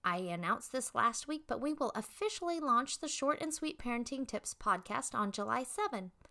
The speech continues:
Plus, I'm really excited that my new website and blog will be up and running then, too. It will be called my short and sweet tips dot com.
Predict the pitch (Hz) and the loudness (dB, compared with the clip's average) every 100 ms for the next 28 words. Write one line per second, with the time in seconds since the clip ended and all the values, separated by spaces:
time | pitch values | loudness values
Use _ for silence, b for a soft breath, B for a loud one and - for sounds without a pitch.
0 | b b b b - - 247 - 214 214 | b b b b 0 0 2 2 2 4
1 | 240 254 262 269 - 202 180 175 165 156 | 6 6 6 2 2 2 4 2 0 -2
2 | 170 175 233 262 233 220 - 208 202 214 | -2 2 2 4 2 2 0 -2 -2 -2
3 | 202 180 175 175 185 185 - 175 180 175 | 2 6 6 6 -2 -2 0 0 0 0
4 | 170 170 170 170 170 165 156 160 165 _ | -2 -2 -4 -4 -4 -6 -8 -10 -14 _
5 | _ _ _ _ - 214 220 233 277 220 | _ _ _ _ -4 2 2 2 0 8
6 | 190 190 185 b b b 196 208 226 247 | 8 8 2 b b b 6 6 4 4
7 | 247 247 285 262 240 - - 208 - - | 2 4 0 0 -2 -4 -4 -4 -2 2
8 | 196 - 320 339 180 | 2 4 4 4 4